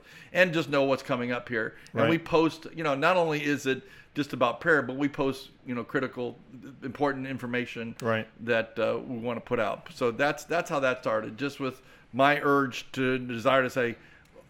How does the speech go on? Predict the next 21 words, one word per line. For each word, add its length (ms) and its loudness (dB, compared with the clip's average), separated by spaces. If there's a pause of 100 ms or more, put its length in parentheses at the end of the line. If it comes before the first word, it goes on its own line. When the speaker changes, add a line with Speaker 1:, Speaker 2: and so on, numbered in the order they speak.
Speaker 1:
"I've 260 -4
got, 400 0
you 80 -2
know, 80 -2
I 100 0
can't, 460 -2 (720)
I 60 -16
can't 280 -2
be 100 2
on 120 2
the 60 -4
sideline 480 0
on 120 -14
this 140 -12
thing. 180 -6
I 80 -6
gotta, 200 -4
we 180 -10
gotta 160 0
do 160 -4
this," 360 -10